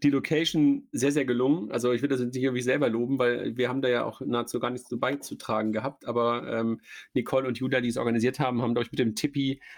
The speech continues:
echt eine geile neue Location gefunden. Und, äh, ich fand's einfach auch grandios von der Atmosphäre und hab das auch von ein paar Leuten gehört, ähm, die sowohl den Inhalt, aber wie immer, und das ist der Name ja auch mit Exchange immer genauso gewählt,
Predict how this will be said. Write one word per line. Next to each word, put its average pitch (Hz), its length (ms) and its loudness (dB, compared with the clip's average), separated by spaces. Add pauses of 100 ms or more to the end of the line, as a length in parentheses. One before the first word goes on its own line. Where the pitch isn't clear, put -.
echt 131 240 -4
eine 120 260 2 (240)
geile 143 240 2
neue 123 200 0
Location 120 420 0
gefunden. 110 580 2
Und, 110 400 0
äh, 107 220 2
ich - 140 -4
fand's 117 180 -2
einfach 113 220 -2
auch - 360 -2
grandios 117 640 0
von 120 160 0
der 113 120 2
Atmosphäre 131 680 -2 (540)
und 117 120 0
hab 123 120 -2
das 117 120 -4
auch - 180 -2
von 117 100 0
ein 107 60 -2
paar 110 120 0
Leuten 113 280 -4
gehört, 110 420 0 (480)
ähm, 107 580 2
die 113 100 2
sowohl 110 460 2
den 139 180 0
Inhalt, 147 560 0
aber 117 380 -2
wie 120 320 0
immer, 143 320 2
und 120 160 -4
das 110 140 -4
ist - 220 -10
der 110 60 4
Name 120 260 2
ja 123 100 0
auch 113 160 -4
mit 110 140 -2 (400)
Exchange 127 640 -4
immer 117 160 2
genauso 113 340 0
gewählt, 120 500 0